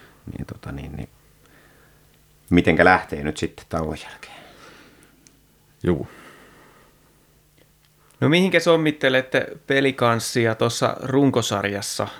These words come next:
Speaker 3: Me otetaan nyt tänä vuonna tämmönen, että meillä on kolmen joukkueen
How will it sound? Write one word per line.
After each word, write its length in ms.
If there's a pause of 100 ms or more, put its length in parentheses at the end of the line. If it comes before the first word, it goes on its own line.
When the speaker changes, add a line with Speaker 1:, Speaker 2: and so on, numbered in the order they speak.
(100)
Speaker 3:
Me 180
otetaan 420
nyt 200
tänä 260
vuonna 220
tämmönen, 480
että 380
meillä 220
on 140 (140)
kolmen 560 (840)
joukkueen 840